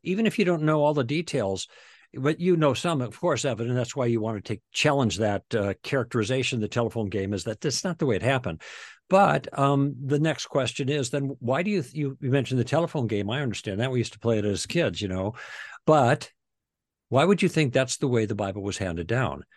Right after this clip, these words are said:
That's the second question. How did you come to that conclusion? Why do you think that that's what actually happened?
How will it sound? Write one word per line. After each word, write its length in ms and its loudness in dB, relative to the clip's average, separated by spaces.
That's 260 4
the 120 6
second 380 2
question. 560 -6
How 120 0
did 160 0
you 60 -2
come 200 0
to 80 -4
that 140 -2
conclusion? 440 0
Why 120 4
do 60 2
you 80 4
think 280 -2
that 120 -6
that's 380 -2
what 260 2
actually 380 -2
happened? 440 -4